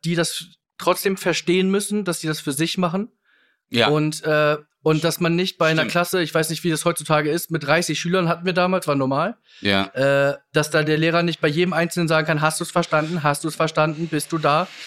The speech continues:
Speaker 1: Sondern dass, dass die auch wissen müssen, das ist mein Leben und alles, was ich jetzt lerne, weiß ich für mich und kann das auch für mich nutzen. Äh, dennoch bin ich natürlich total da auch bei dir. Ich glaube, in der Mitte liegt die Wahrheit,
Speaker 2: Ja.
Speaker 1: dass Lehrer,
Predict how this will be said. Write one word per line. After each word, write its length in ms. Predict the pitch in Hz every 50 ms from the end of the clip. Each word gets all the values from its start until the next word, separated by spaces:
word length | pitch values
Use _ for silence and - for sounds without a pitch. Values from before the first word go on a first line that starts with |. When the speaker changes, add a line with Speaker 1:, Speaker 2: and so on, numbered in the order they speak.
| - - - -
Speaker 1:
Sondern 220 | - - 160 160 156
dass, 200 | 151 156 - -
dass 140 | - 151 -
die 80 | 165
auch 140 | 156 143 139
wissen 180 | 170 170 - 175
müssen, 360 | 175 170 - 180 170 170 - -
das 140 | 151 131
ist 180 | - - - -
mein 240 | 139 135 147 165 180
Leben 320 | 180 196 208 214 226 220
und 140 | - 160 151
alles, 260 | 139 156 160 156 -
was 160 | 165 160 147
ich 60 | - -
jetzt 200 | 156 - - -
lerne, 420 | 139 143 151 170 180 185 175 147 135
weiß 300 | 143 151 156 156 - -
ich 440 | - 165 196 220 - - - - _ _ _ _ _ _ _
für 180 | - - 185
mich 380 | 202 240 294 269 175 - - -
und 160 | 151 147 147
kann 160 | - 170 170
das 160 | 175 175 175
auch 160 | 165 151 - -
für 80 | 175
mich 240 | 175 202 226 - -
nutzen. 400 | 156 143 - - - 180 190 - _ - - - - - - - - _ _ _
Äh, 240 | - 139 143 147 143 - -
dennoch 180 | 156 160 170 160
bin 80 | 165
ich 60 | 151 151
natürlich 340 | 156 156 160 143 - -
total 380 | _ - 139 - 139 135 143 151
da 100 | 143 139
auch 220 | 135 135 135 -
bei 180 | _ _ 135 131
dir. 360 | 127 131 143 160 175 185 180
Ich 80 | 175 170
glaube, 160 | - 220 220
in 60 | 220 202
der 60 | 180
Mitte 200 | 185 196 196 180
liegt 180 | 170 151 -
die 60 | 151 139
Wahrheit, 280 | 139 131 143 139 135 -
Speaker 2:
Ja. 140 | 120 127
Speaker 1:
dass 160 | - 151 143 -
Lehrer, 380 | 180 185 175 180 175 175 170